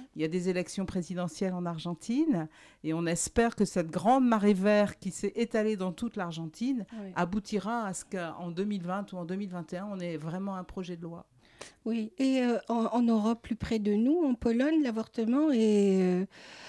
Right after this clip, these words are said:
Speaker 2: euh, est, euh, je veux dire, euh,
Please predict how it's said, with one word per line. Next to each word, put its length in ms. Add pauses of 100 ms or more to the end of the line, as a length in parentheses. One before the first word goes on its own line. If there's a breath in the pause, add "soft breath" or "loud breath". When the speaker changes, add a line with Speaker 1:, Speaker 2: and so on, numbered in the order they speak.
(260 loud breath)
Speaker 2:
euh, 680 (100)
est, 480
euh, 20 (720)
je 160
veux 80
dire, 260
euh, 500